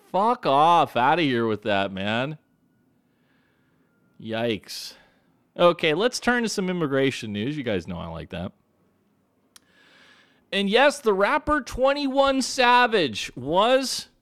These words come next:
arrested and taken into custody. That's right. He is now in ice custody.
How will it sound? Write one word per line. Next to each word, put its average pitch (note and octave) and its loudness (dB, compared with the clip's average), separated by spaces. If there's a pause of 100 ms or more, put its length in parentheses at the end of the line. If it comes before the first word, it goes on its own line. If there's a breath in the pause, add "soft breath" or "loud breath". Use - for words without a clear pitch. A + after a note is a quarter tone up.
(340)
arrested F#3 0
and C#3+ -4
taken F3+ -2
into D#3 -6
custody. F#2 -4
That's - -10
right. A2+ -2
He D#3 -10
is D#3+ -4
now F#3 0
in B2+ -8
ice F3+ -4
custody. A2 -8